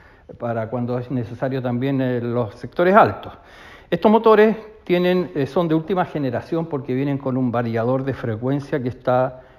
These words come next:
instalado sobre el motor, como después van a ver el detalle. El agua, entonces, la, la, la chupa la bomba, el, la impulsa a través de esta cañería, se filtra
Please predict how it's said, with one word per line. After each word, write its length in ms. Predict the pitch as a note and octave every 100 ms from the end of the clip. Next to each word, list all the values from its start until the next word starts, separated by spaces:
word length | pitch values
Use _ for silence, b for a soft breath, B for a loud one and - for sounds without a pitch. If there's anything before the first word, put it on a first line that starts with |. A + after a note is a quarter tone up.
| B
instalado 840 | - C3+ B2+ - A#2+ C3 C3+ C3+ -
sobre 540 | - - A3 F#3 B2+
el 100 | A#2
motor, 440 | A2 G#2+ G#2+ A#2 B2+ -
como 320 | B2 A2+ A2+
después 280 | A2 - A#2
van 180 | A2+ A2
a 40 |
ver 160 | A2+ A#2
el 140 | A#2
detalle. 500 | A2+ A#2+ B2 A2 C#3 B3 - B B B B B B
El 120 | C3 C3
agua, 480 | C3+ C3 C3+ - -
entonces, 760 | C3+ C#3+ D#3 - D3+ C#3+ - -
la, 380 | C3 C3 B2+ -
la, 280 | C3 B2 A#2
la 200 | B2 A2
chupa 220 | - C#3+
la 80 | D3
bomba, 800 | E3+ A3 G3 F#3 F#3+ F#3 - -
el, 260 | C#3 C3 -
la 240 | C#3 B2+ C3
impulsa 800 | C3 C3 G#3 F#3 C#3+ D#3+ D3+ C3
a 60 |
través 280 | C3 B2+ C#3
de 60 | D3+
esta 200 | D3+ C#3
cañería, 720 | D3 D3 D3 F#3+ G3 A3 -
se 260 | - - D#3+
filtra 840 | - C4+ G3+ - D3+ D#3+ G#3+ -